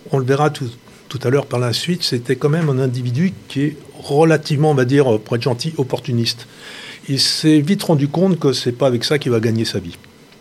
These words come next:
Donc il s'est dit, il doit s'orienter vers une carrière, euh, scientifique. Et, euh, donc il, il prend la voie de la carrière scientifique.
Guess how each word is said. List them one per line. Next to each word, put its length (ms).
Donc 200
il 60
s'est 140
dit, 320
il 160
doit 240
s'orienter 580
vers 180
une 100
carrière, 460
euh, 100
scientifique. 580
Et, 220
euh, 640
donc 360
il, 400
il 80
prend 220
la 120
voie 200
de 120
la 160
carrière 360
scientifique. 760